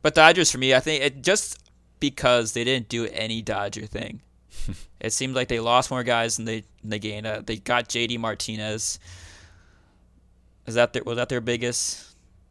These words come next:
Speaker 2: Think so.
Speaker 1: deal this offseason? Um, but I, I mean, also, I also can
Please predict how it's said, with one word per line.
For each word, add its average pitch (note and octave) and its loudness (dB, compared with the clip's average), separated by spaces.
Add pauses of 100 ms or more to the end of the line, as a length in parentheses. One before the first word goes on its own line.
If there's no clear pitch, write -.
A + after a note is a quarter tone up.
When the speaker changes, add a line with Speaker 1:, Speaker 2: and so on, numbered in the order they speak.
(160)
Speaker 2:
Think G2 -12
so. E2+ -12 (240)
Speaker 1:
deal A#2+ -4
this A#2+ -2
offseason? C3 -2 (560)
Um, A2 -2
but C#3 6
I, D3+ 12
I D3 4
mean, D3 4
also, C3+ 6
I A2 -2
also A#2 0
can A2 -8